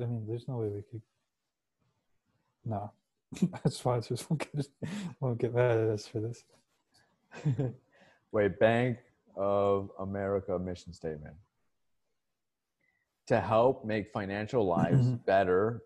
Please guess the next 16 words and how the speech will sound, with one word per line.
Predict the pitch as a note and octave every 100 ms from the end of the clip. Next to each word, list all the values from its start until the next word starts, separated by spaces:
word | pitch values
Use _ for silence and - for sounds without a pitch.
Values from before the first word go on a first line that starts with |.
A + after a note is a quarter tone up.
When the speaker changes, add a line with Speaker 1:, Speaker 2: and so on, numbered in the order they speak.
| -
Speaker 2:
by | F2+
connecting | F2+ F#2+ G2 G2+ A#2+
clients | A2 F#2 D#2+ F2 F2+ - -
to | F#2+ F#2 F#2 - _ _ _ _ _ _ _ _ _
communities | - G2+ A2 C#3 A#2 F#2+ G2+ A2+ A2+ - -
of | G2 G2 F2+
the | F#2
highest | F#2 F#2+ F#2 F#2 F#2
elite | F2+ F#2+ F#2 -
ranks. | F#2 G2+ D#2+ - - - - _ _ _ _ _ _ _ _ _ _ _ _ _ _ _ _ _ _ _ _ -
Speaker 1:
Hmm. | D3+ D#3 G#2+ - _ _ _ -
Speaker 2:
Hmm. | D#3+ A#2+ G2 F#2 _ _ _ _ _ _ _ -
Nothing | A2 A2+
wrong | G#2 G2
with | F2+
that. | F2+ A#2 D#3